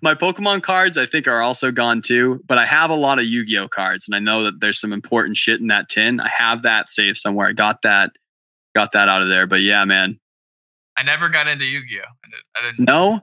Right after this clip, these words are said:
Speaker 1: That was a
Speaker 2: No.
Speaker 1: big deal for me too.
Speaker 2: I was Pokemon, you know, all the way.
Speaker 1: That's it.
Speaker 2: Yep.
Speaker 1: Pokemon or I'm out.
Speaker 2: Yeah.
Speaker 1: Yeah. <laughs> I'm in on it. Not the same way. I guess Pokemon was a bigger deal, but I'm sorry to derail you, man. That's, I was thinking about these elements and I was like,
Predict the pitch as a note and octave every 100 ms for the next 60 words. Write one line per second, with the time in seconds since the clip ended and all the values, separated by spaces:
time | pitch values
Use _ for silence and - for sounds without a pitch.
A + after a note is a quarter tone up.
0 | _ _ C3+ D#3+ F#3 D#3 E3+ E3+ E3 -
1 | D#3+ D3 - A2 G2+ - _ _ _ _
2 | - B2 - C3+ B2+ A#2 G2+ A2 G#2+ A2+
3 | - A#2 A#2 A#2 A2+ _ _ _ _ -
4 | A#2+ B2 G#2+ - - B2+ A#2+ B2+ A#2+ A2+
5 | G#2+ G#2+ G#2+ G2 - _ _ _ _ _
6 | - A2 F2+ - _ _ - C3+ - -
7 | - G3+ - - G#3 - _ - _ _
8 | - G3 - - - - C3+ D#3 C#3 B2
9 | A#2 A2 A2 C3+ F3+ F#3 - E3 C#3+ A#2
10 | G2+ A2 C3+ C#3+ C3+ B2+ B2+ A#2 G#2+ G2+
11 | G#2+ G#2 G2 G2 F#2+ - - G#2+ G2 A#2
12 | C#3 C3 B2 A#2+ B2+ A2 A#2+ A2+ G#2+ G#2
13 | G2+ G2 F#2+ G2+ A2 - F2+ B2 D3+ C#3+
14 | C3 B2 A#2 A2+ A2+ A2 G#2+ G2+ A2 G#2
15 | G#2 G#2+ G2